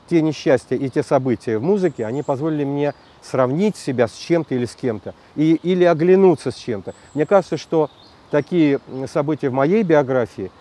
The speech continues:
они меня изменили. Я стал писать музыку, я стал писать книги, я стал писать сценарии, я стал выступать на сцене.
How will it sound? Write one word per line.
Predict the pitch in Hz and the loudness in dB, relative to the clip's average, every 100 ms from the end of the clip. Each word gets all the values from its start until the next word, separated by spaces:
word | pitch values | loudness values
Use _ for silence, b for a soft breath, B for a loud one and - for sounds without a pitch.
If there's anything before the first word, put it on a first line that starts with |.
| b b - | b b -6
они | 131 185 | 0 2
меня | 170 165 | 2 0
изменили. | 139 143 160 196 147 | -2 -2 0 0 0
Я | 139 | -2
стал | - 135 | 0 -2
писать | - 120 127 120 | -2 -6 -6 -2
музыку, | 180 190 165 | -2 0 -2
я | 135 | -2
стал | 127 | -4
писать | - - - | -6 -8 -8
книги, | - 165 175 | -4 -4 -2
я | 147 | -4
стал | - 117 | -4 -10
писать | - 110 | -6 -8
сценарии, | - 127 165 165 | -6 -2 0 0
я | |
стал | 123 123 | 0 -4
выступать | 113 - 120 120 - | -4 -8 -2 -2 -2
на | 117 | -8
сцене. | - 170 160 | -2 -2 -2